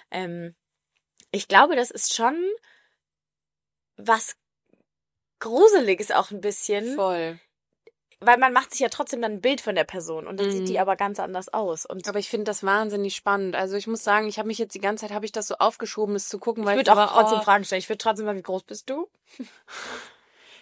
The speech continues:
Speaker 2: Komm, er wird wohl größer sein als du.
Speaker 1: Ja gut, ich hab da ja Gott sei Dank nicht so ein Problem
Speaker 2: Ja.
Speaker 1: mit.
Speaker 2: Aber, also ich, da sehe ich dich, aber du bist noch zu jung dafür.
Speaker 1: Aber da sind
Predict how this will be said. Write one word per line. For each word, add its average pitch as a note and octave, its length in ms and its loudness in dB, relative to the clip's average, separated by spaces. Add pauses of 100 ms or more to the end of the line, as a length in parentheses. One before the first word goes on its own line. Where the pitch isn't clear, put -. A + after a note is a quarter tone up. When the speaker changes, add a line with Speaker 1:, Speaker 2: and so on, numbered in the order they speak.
Speaker 2:
Komm, F#3 320 0
er F#3+ 160 0
wird A3 180 0
wohl A#3 120 4
größer G3 340 4
sein D#3+ 220 -4
als D3+ 200 -8
du. D3+ 220 -8 (540)
Speaker 1:
Ja F3 160 -4
gut, F3 200 -10
ich G3+ 160 2
hab - 140 2
da A3+ 100 10
ja G3 180 8
Gott F#3+ 180 2
sei G#3 80 -4
Dank F#3 180 0
nicht F3+ 120 -10
so F#3+ 80 -8
ein E3+ 100 -12
Problem F3 440 2
Speaker 2:
Ja. F3+ 140 8
Speaker 1:
mit. - 180 -8 (1300)
Speaker 2:
Aber, F3+ 420 4
also F#3+ 160 -4
ich, - 300 -8
da G#3 260 -2
sehe G3+ 220 2
ich B3 100 -8
dich, A#3 180 -4
aber G#3 120 -2
du G3 80 -6
bist G3 140 -8
noch G3+ 100 -4
zu G3+ 140 -12
jung F3 260 -6 (140)
dafür. E3 380 -4 (640)
Speaker 1:
Aber B3+ 180 4
da C4 140 6
sind E4 140 -6